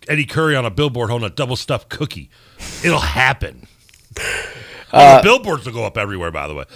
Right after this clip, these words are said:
Speaker 1: You wouldn't be able to go anywhere in this town without seeing a Louisville player on a billboard hawking something. It looked like the outfield in Major League Two when they were short on money.
Speaker 2: Good. I like that.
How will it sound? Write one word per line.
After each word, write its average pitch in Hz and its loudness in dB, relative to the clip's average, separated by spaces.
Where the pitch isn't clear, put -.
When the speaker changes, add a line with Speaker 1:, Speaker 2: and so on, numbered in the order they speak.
Speaker 1:
You 196 2
wouldn't 247 0
be 180 2
able 165 -2
to 139 -6
go - -18
anywhere 147 -2
in 120 -2
this 104 -12
town 107 -8
without 98 -6
seeing 107 -8
a 95 -8
Louisville 95 -8
player 98 -4
on 87 -6
a 85 -6
billboard 87 -6
hawking 113 -2
something. 107 -8
It 190 -4
looked 208 0
like 185 -2
the 135 -4
outfield 147 0
in 104 -10
Major 113 -6
League 104 -6
Two 92 -8
when 104 -10
they 104 -6
were 104 -6
short 117 -4
on 87 -4
money. 80 -8
Speaker 2:
Good. 80 4
I 92 6
like 92 6
that. - -8